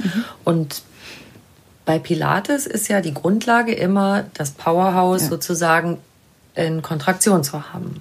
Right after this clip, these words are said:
Speaker 1: Ja.
Speaker 2: Genau.
Speaker 1: Als Sicherheit für die Wirbelsäule.
Speaker 2: Mhm.
Speaker 1: Also Pilates, möchte ich mal sagen, ist, äh, sicherer als Yoga.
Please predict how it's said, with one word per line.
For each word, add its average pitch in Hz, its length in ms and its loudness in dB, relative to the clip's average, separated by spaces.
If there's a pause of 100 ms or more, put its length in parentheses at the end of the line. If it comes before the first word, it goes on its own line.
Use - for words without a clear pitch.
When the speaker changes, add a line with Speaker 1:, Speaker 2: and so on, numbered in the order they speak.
(120)
Speaker 1:
Ja. 170 180 0 (220)
Speaker 2:
Genau. 170 280 -4 (460)
Speaker 1:
Als 170 200 2
Sicherheit 190 400 0
für 185 80 0
die 175 100 0
Wirbelsäule. 165 580 0 (140)
Speaker 2:
Mhm. 185 320 0 (720)
Speaker 1:
Also - 180 -8
Pilates, 254 840 2
möchte 214 200 -4
ich - 80 -6
mal 185 160 0
sagen, 214 600 2
ist, - 600 -2
äh, 180 320 -2
sicherer 160 880 -2 (300)
als 175 180 -4
Yoga. 175 320 -2